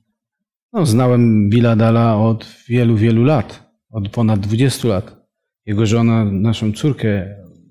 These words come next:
odbierała, poród i tak dalej. Łączyło nas wiele, wiele różnych spotkań i zaprzyjaźniliśmy się. Ale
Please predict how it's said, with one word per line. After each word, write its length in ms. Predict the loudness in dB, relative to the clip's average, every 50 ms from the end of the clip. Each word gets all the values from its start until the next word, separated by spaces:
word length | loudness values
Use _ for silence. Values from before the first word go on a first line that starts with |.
| _ _ _
odbierała, 800 | -12 -10 -6 -6 -4 -4 -2 -2 -4 -4 -6 -8 -10 -16 _ _
poród 420 | -8 -6 -2 -2 -2 -2 -4 -8 -20 -20
i 60 | -18 -10
tak 200 | -8 -6 -4 -2
dalej. 340 | 0 0 0 0 -2 -4 -6 -10 -20 _ _ _ _ _ _ -10 -8 -6 -6 -4 -2
Łączyło 420 | -2 0 0 -2 -2 -2 -2 0
nas 180 | 0 0 0 0
wiele, 460 | 0 2 2 2 2 2 2 2 2
wiele 400 | 2 2 2 2 2 2 2 2
różnych 340 | 0 0 0 0 -2 -4 -4
spotkań 500 | -6 -6 -6 -6 -6 -6 -4 -4 -2 -2
i 240 | -2 -4 -6 -8 -12 -12
zaprzyjaźniliśmy 1000 | -8 -4 -4 -4 -4 -6 -4 -2 -2 0 0 0 0 0 0 0 -2 -4 -6 -8
się. 200 | -6 -6 -8 -8 -10 -14 _ _ _ _ _ _ _ _ _ _ _
Ale 480 | -6 -4 -2 0 2 0 0 -2 -2